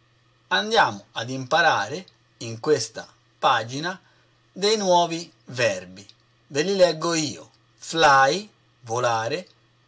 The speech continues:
climb, arrampicarsi, crawl, strisciare,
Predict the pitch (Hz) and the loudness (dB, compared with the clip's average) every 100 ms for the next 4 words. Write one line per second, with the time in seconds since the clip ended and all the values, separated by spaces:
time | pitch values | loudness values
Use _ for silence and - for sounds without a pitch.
0 | _ - 202 175 143 151 190 202 _ _ | _ 0 6 6 6 2 -4 -10 _ _
1 | - 104 117 113 127 120 120 104 - - | -10 -6 -4 -6 -8 -4 -2 -4 -4 -6
2 | 165 - _ _ _ - - 190 202 156 | -6 -16 _ _ _ -12 -2 4 6 6
3 | 107 - _ _ _ - - 151 170 - | 2 -6 _ _ _ -14 -8 -2 2 2
4 | 139 120 127 180 | 2 0 -2 -4